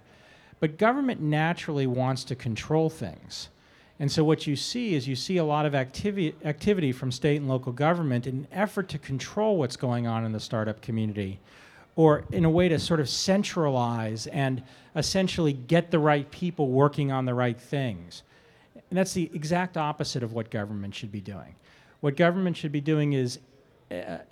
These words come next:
essentially enabling stuff, and then, to your point, getting out of the way.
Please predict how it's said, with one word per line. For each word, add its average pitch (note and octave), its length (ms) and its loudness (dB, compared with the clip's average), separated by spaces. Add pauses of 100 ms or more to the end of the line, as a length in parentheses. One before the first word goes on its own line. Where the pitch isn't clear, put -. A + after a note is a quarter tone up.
essentially F3+ 640 0
enabling D3 760 4
stuff, - 480 -10 (500)
and D3 180 6
then, D#3 200 8
to D3+ 120 -6
your D3 160 4
point, C3+ 300 0
getting C3 280 2
out B2 160 0
of A#2+ 60 -8
the A#2+ 100 -2
way. G2+ 360 -4